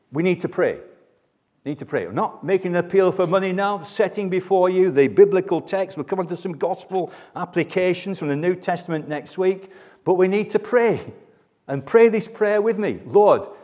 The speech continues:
give us the means to do the work and to support the work, the work you'd have us do and the work you would have us support.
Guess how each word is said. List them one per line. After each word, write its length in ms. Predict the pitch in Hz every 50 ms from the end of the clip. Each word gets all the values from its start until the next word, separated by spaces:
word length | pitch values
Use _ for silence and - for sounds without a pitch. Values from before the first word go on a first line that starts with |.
| - _ _ _ - 104
give 260 | 98 151 202 226 233
us 240 | 247 240 233 233 185
the 140 | 202 233 226
means 800 | 226 226 226 226 202 151 110 101 - - - - - - - - - - - - - - _ _ _ _ _ _ _ _
to 100 | - 135
do 280 | 110 95 165 214 269 269
the 100 | 226 240
work 560 | 233 240 226 208 160 107 - - - - - - - _ _ _ _ _ _ _ _ _ _ _ _ _ _ _ _
and 120 | 127 123 -
to 80 | 151 139
support 560 | - - 180 180 - 196 233 247 240 240 214
the 80 | 180
work, 480 | 147 139 120 95 85 - - - - - _ _ _ _ _ _ _ _
the 100 | - 107
work 240 | 107 139 156 170 160
you'd 140 | 143 139 139
have 180 | 147 127 117 120
us 120 | 123 113
do 500 | 107 - 208 247 254 254 247 220 - - - - - _ _ _ _ _ _ -
and 160 | 131 131 127
the 60 | 123
work 340 | 113 135 156 151 147 - -
you 80 | 151
would 160 | 143 151 143 117
have 240 | 113 127 123 117
us 340 | 123 120 117 110 - - - _ _ _ _ _
support. 600 | _ - - 143 135 - - 139 110 92 85 -